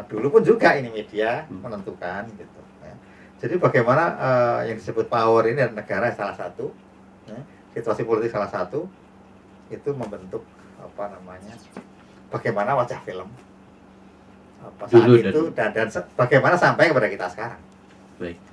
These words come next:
Speaker 1: Misalnya dicurigai terus gitu misalnya nih, ya kan?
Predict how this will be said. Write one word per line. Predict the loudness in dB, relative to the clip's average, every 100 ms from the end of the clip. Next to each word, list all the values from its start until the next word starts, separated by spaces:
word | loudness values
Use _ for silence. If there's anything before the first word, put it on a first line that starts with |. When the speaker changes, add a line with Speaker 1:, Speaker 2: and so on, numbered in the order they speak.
| -16
Speaker 1:
Misalnya | -8 -2 -2
dicurigai | -2 -4 -4 -2
terus | 6 12 12
gitu | 10 -2
misalnya | -2 2 2 2
nih, | -2 -4 -4
ya | 4
kan? | 6